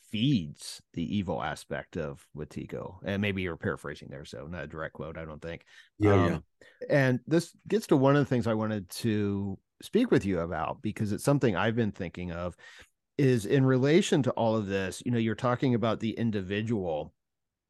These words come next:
Speaker 1: and you, you talk about the angel, and there is the angel of individuation, which, you know, speaks towards Jung. The angel is the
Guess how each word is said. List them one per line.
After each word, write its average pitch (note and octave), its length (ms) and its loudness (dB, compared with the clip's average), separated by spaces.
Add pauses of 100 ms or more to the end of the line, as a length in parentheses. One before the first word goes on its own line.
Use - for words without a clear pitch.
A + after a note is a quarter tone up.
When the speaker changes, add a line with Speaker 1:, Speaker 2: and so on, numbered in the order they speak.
(400)
Speaker 1:
and A2+ 580 2 (380)
you, C3 140 6
you C3 240 4
talk C#3 320 2
about A2+ 720 2
the A2 460 0 (120)
angel, G#2 600 -4 (240)
and G#2 600 -2 (120)
there A2 220 -2
is G#2 200 -2
the G#2 320 0
angel A2 580 2
of G2+ 480 -2 (920)
individuation, A2 1160 2
which, - 520 -10
you G2 100 -6
know, F2 60 -4
speaks - 460 -8 (220)
towards E2+ 260 -8
Jung. A#2 520 2 (320)
The G2+ 500 -2 (460)
angel A#2+ 400 2
is G2 160 -2
the G2+ 400 0